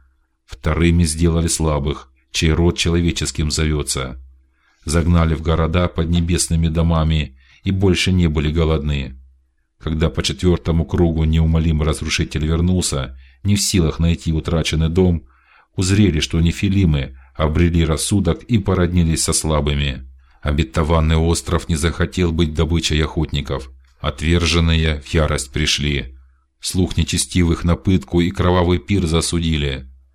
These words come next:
Но первые дети не желали склониться, и ужас царил над водой и над сушей. Красное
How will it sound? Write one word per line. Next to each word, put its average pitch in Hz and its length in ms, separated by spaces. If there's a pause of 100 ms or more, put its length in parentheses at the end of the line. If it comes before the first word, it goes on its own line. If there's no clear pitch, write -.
(160)
Но 98 180
первые 87 520
дети 87 300
не 82 140
желали 82 440
склониться, 71 760 (320)
и 87 140
ужас 90 440
царил 85 380
над 76 200
водой 78 380 (100)
и 87 80
над 78 180
сушей. 67 580 (480)
Красное 80 560